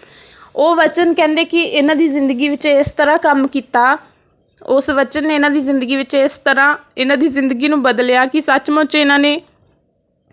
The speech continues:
ਆਪਣੀ ਪੂਰੀ ਲਾਈਫ ਹੀ ਚੇਂਜ ਕਰ ਦਿੱਤੀ। ਪਰ ਚੇਂਜ ਕਰਨ ਵਾਲਾ ਪ੍ਰਭੂ ਆ, ਇਨਸਾਨ ਨਹੀਂ ਆ। ਜੇ ਇਨਸਾਨ ਦੇ ਹੱਥ ਵੱਸ ਆਪਣੀ ਲਾਈਫ ਨੂੰ ਚੇਂਜ ਕਰਨਾ ਹੁੰਦਾ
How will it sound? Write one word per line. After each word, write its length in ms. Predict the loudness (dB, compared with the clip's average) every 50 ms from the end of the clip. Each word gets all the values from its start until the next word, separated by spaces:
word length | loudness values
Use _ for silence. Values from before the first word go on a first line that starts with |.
| _ _ _
ਆਪਣੀ 260 | -4 -2 -2 -2 -2
ਪੂਰੀ 260 | -2 -2 -4 -2 -2 0
ਲਾਈਫ 380 | 0 2 2 2 0 -2 -2 -4 -4 -4 -6 -8 -16 -20 -20 -20 -20 -20 -20 -20 -20 _ _
ਹੀ 200 | 0 2 2 2
ਚੇਂਜ 360 | 2 2 2 2 2 2 0 0 -2 -4 -8 _ _
ਕਰ 200 | 0 0 2 2
ਦਿੱਤੀ। 440 | 0 -2 -6 -8 -6 -8 -8 -8 -8 -10 _ _ _ _ _ _ _ _ _ _ _ _ _ -2
ਪਰ 120 | -2 -2
ਚੇਂਜ 340 | 0 0 0 0 0 0 0
ਕਰਨ 280 | 0 0 0 0 0 0
ਵਾਲਾ 240 | 0 2 2 2 0
ਪ੍ਰਭੂ 420 | 0 0 -2 -2 0 0 0 2 2
ਆ, 180 | 2 2 2
ਇਨਸਾਨ 580 | 2 0 0 0 0 0 0 0 2 2 2 2
ਨਹੀਂ 240 | 0 -2 -2 0 0
ਆ। 100 | 0 0
ਜੇ 120 | -2 -2
ਇਨਸਾਨ 520 | -2 0 0 0 0 0 2 2 2 2 0
ਦੇ 120 | -2 -2
ਹੱਥ 280 | 0 0 -2 -2 -2 -2
ਵੱਸ 280 | -2 -2 -2 -2 -4 -4
ਆਪਣੀ 380 | -2 -2 -4 -4 -4 -4 -2
ਲਾਈਫ 280 | 0 0 0 0 0 -2
ਨੂੰ 120 | -4 -4 -4
ਚੇਂਜ 260 | -4 -4 -4 -4 -4
ਕਰਨਾ 360 | -2 -2 -2 0 0 0 0
ਹੁੰਦਾ 340 | 0 -2 -2 0 0 0